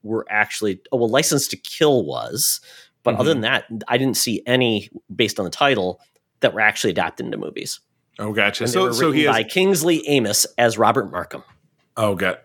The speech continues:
Speaker 2: okay, great. So not,
Speaker 1: <laughs>
Speaker 2: not written by him. Oh, so the, so the character
Speaker 1: And they were
Speaker 2: was
Speaker 1: published in nineteen sixty-eight. So
Speaker 2: Oh, okay. So when the
Speaker 1: Yeah.
Speaker 2: films were already being made.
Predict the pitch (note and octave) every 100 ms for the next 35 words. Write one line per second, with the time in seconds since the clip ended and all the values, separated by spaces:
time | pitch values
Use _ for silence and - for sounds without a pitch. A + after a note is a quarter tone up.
0 | - B2+ A2+ - _ - A2+ G2 C#3 -
1 | B2 D#3+ E3 - - F3+ F3+ F3 D3 B2+
2 | - D#3+ D3 E3+ F#3 F#3 F3 F3 G3 F#3
3 | D#3+ - D#3 C3+ C#3 D#3 A#2 D#3+ D#4+ -
4 | D3+ E3+ G3 D#3+ - - B2+ C3 C3+ A#2+
5 | B2 - F2+ A2+ - - - _ _ -
6 | - G#2+ F#2 B2+ C#3+ D3 A#2+ A2+ G#2 G2
7 | D#3 C#3 D3 C3+ - C3+ B2 B2 B2 G#2
8 | G2 F#2 G2 B2+ F#2+